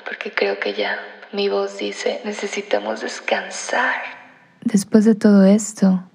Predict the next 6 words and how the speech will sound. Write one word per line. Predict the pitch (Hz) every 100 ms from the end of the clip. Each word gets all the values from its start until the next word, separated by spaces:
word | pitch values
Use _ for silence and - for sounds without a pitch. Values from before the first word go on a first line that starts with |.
| _ _ _ _ -
ella | 220 226 208 196 196 _ _ _ _ _ _ _ _ _ -
regresa | - 196 196 190 196
a |
su | 180 196
casa | - 202 202 208 190 - _ _ _ _ _ _ _ _ _ _ _ _ _ _
y | 214 202 208 208 202 226